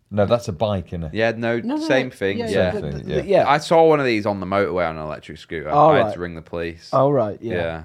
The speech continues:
Speaker 3: So I'm driving in Manchester, and it's dark, and there's a kid on one of these scooters, and he's wearing all black.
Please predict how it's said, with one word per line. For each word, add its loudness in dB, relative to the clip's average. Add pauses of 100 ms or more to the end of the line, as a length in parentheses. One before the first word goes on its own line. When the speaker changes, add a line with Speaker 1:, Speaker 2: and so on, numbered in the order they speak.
(140)
Speaker 3:
So -4 (520)
I'm -8
driving -2 (200)
in -10
Manchester, -14 (280)
and -12
it's -14 (140)
dark, -10 (1120)
and -6
there's -8
a -8
kid -10
on -10
one -8
of -10
these -12
scooters, -14 (140)
and -10
he's -8
wearing -10 (140)
all -2
black. -12